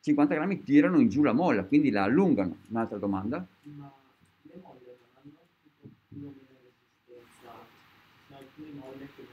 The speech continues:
Speaker 2: non
Speaker 1: Hanno una certa re-, rigidità più che resistenza, ci arriviamo tra un istante.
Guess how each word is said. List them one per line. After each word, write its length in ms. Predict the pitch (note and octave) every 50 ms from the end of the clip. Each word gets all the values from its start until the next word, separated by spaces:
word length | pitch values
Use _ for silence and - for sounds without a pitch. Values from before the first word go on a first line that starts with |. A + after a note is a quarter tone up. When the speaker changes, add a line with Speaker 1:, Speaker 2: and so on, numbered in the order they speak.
| - -
Speaker 2:
non 100 | C3+ D#3
Speaker 1:
Hanno 100 | F#3+ G3
una 100 | F3 D3
certa 340 | D#3 F3 F3 F3+ F3+ - -
re-, 340 | C3+ C#3+ D3+ D3+ C#3 C#3+ -
rigidità 680 | - C#3 D3 D#3 C#3+ C3+ C#3 C#3+ D3 C#3+ G3+ F3+ B2+
più 160 | - - B2+ A#2
che 80 | - A2+
resistenza, 640 | G#2+ G2+ F#2+ G2+ G2+ F#2 - F2+ E2 E2 - G2 F#2
ci 100 | F#2+ B2+
arriviamo 340 | B2 B2+ A#2 C3+ D3 D3+ D3
tra 120 | C#3+ B2+
un 80 | B2 A#2+
istante. 500 | A2+ - - F#2 D2 B1+ C2 - D#2+ -